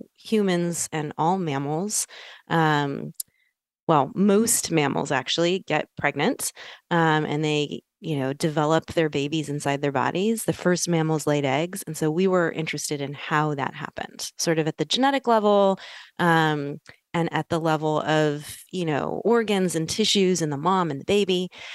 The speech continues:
Anyway, so this is, you know, for me, like, a fascinating question.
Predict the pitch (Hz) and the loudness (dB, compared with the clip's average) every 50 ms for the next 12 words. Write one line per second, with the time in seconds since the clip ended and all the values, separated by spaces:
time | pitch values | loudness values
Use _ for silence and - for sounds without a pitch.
0 | - - - _ _ _ _ _ - 277 254 190 160 135 - - - - 208 202 | -16 -18 -20 _ _ _ _ _ 2 4 4 4 2 0 0 0 2 2 4 4
1 | 196 185 180 - - 185 262 262 240 - 277 277 269 254 - - - - - 226 | 4 4 2 0 0 0 0 2 2 2 2 2 2 2 2 4 2 2 2 2
2 | 208 190 170 165 160 - - - 165 160 170 185 175 160 156 160 165 160 160 156 | 2 4 4 2 0 -2 -2 -2 0 2 4 2 2 2 2 0 0 0 -2 -2
3 | - - - - 165 - - - 175 170 170 - - 170 165 156 151 156 151 - | -6 -6 -6 -8 -8 -2 0 2 4 4 2 2 2 2 2 2 2 0 2 2
4 | 170 175 - - - 170 160 160 156 156 156 151 | 2 2 2 2 2 4 4 4 4 2 0 -2